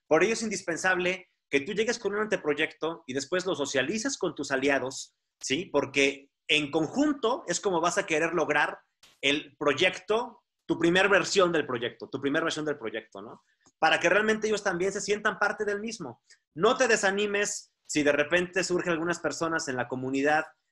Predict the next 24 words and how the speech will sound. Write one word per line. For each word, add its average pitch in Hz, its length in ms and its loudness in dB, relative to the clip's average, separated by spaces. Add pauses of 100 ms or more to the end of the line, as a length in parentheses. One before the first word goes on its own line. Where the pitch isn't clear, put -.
(200)
que 143 140 4
no 175 220 0
quieran 180 260 4
ser 165 200 -2
parte 170 300 0
de 151 60 0
tu 131 100 -8
experiencia. 139 680 -4 (420)
No 175 360 0
te 233 80 0
preocupes 202 420 -2
por 175 180 -4
ello. 147 320 -6 (320)
Yo 170 160 2
te 220 100 2
lo 190 100 2
quiero, 190 260 2
yo 190 120 2
te 202 100 -2
quiero 202 160 0
decir 180 300 0
que 185 440 -2
lánzate, 214 800 -2
hazlo, 196 600 -2